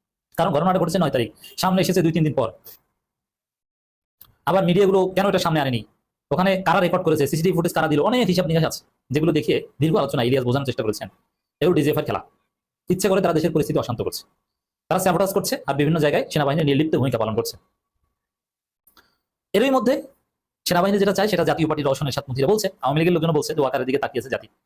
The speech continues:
ওয়াকার পাওয়ার টেক ওভার করুক। আওয়ামী লীগ কেন চায়? খুশি, খুশি এই কারণে যে রিফাইন্ড আওয়ামী লীগ নামে আওয়ামী লীগকে রিপেট্রিয়েট করবে ওয়াকার, এবং ওয়াকার ক্ষমতা নেওয়ার পর যে নির্বাচন দিবে,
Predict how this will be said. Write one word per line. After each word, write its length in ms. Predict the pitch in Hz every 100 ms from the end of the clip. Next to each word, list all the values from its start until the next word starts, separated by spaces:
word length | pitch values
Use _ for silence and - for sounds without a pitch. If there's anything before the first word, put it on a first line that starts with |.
| _ _ _
ওয়াকার 180 | 135 135
পাওয়ার 240 | - 127 123
টেক 100 | 120
ওভার 120 | 110
করুক। 140 | 107 107 _ _ _ _ _ - _ -
আওয়ামী 180 | 170 190
লীগ 100 | 196
কেন 120 | 180
চায়? 140 | 175
খুশি, 260 | 180 170 - _ _ _ -
খুশি 160 | 214
এই 40 | 226
কারণে 200 | 233 208
যে 80 |
রিফাইন্ড 260 | 180 185 202
আওয়ামী 140 | 180
লীগ 100 | 185
নামে 180 | 180 170 165 -
আওয়ামী 200 | 156 160
লীগকে 180 | 156 156 -
রিপেট্রিয়েট 340 | 139 156 156
করবে 240 | 151 123 123
ওয়াকার, 200 | 127 107 - _ _ _ _ _ -
এবং 100 | 147
ওয়াকার 200 | 151 160
ক্ষমতা 220 | 156 156
নেওয়ার 160 | 165 160
পর 80 | 165
যে 100 | 165
নির্বাচন 280 | 139 151
দিবে, 200 | 151 113